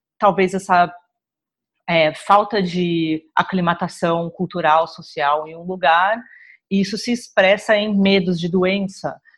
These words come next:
medos de violência, medos, é, diversos. E o medo da doença, é, se também se expressa principalmente dentro disso, assim, sabendo que é um lugar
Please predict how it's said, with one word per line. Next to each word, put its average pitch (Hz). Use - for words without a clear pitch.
medos 175
de 156
violência, 170
medos, 202
é, 165
diversos. 175
E 202
o 233
medo 202
da 190
doença, 190
é, 160
se 196
também 185
se -
expressa 185
principalmente 208
dentro 190
disso, 180
assim, 151
sabendo 156
que -
é -
um 165
lugar 160